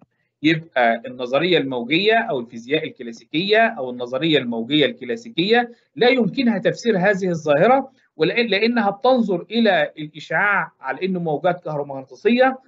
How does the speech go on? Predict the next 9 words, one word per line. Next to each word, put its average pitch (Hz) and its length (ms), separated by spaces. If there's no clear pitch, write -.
وإن 208 260
هذه 202 360
الفوتونات 180 680
ليس 208 300
لها 165 540
كتلة 233 400
وفقط 175 500
هي 175 220
موجات. 151 520